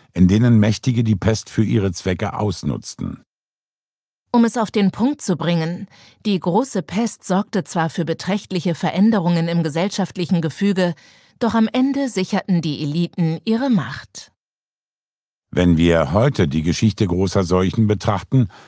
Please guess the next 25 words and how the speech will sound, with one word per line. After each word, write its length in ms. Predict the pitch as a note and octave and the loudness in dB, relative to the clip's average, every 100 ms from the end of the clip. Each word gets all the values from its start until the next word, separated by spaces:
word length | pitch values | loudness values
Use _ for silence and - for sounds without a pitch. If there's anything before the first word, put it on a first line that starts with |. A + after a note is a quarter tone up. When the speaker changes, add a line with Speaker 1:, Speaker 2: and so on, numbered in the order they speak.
| _ | _
Speaker 1:
drängt 260 | - A2 B2+ | 0 2 2
sich 180 | C3+ G#2+ | 2 0
der 120 | A#2+ | 0
Vergleich 520 | A2+ F#2+ F2+ G2 G#2 | 0 0 0 0 0
mit 140 | A2 G#2 | 0 0
der 120 | G2 | 0
Corona-Pandemie 1200 | - F#2+ G2+ C3 A2+ D#2+ F#2 G2 F#2+ F#2+ A#2 A#2 | 0 2 4 4 2 0 0 0 2 4 4 2
aus 200 | F#2+ - | -2 -4
unserer 360 | A2+ G2 G2+ - | -2 -2 -2 -2
eigenen 460 | G#2 G2+ F2 D#2 | -2 0 0 2
Lebenswelt 680 | C#2+ D#2+ E2+ - F#2+ F2+ E2+ | 2 0 0 -2 -2 -2 -4
geradezu 600 | - E2+ E2+ E2+ - A2 | -2 0 0 -2 -2 0
auf. 360 | E2+ C2 - - _ _ _ _ _ _ _ | 0 -2 -4 -12 _ _ _ _ _ _ _
Im 260 | - D2+ D2 | 2 2 4
letzten 500 | E2 B2+ - - D#2+ | 2 0 -2 -2 0
Blink 420 | B1+ B1 A#1+ - | 0 -2 -4 -4
werden 260 | D#2+ E2 G2 | -2 0 0
wir 120 | G2 | 0
darauf 520 | G2 F#2 C2+ A#1+ B1+ | 0 0 0 -4 -4
den 200 | - C#2+ | -4 -4
Fokus 460 | D2+ E2 - B1 - | -2 -4 -2 -6 -6
legen. 440 | G#1 G#1+ A#1 - _ _ _ _ _ _ _ _ _ _ _ _ _ _ _ _ _ _ _ _ - | -6 -4 -6 -8 _ _ _ _ _ _ _ _ _ _ _ _ _ _ _ _ _ _ _ _ -2
Speaker 2:
Blink 480 | G3 A3+ D4+ - D#3 | 2 4 2 -2 0
Nummer 300 | E3+ E3+ F#3+ | 2 4 4
neun. 480 | F3 D#3 C#3 C3+ | 4 2 -2 -8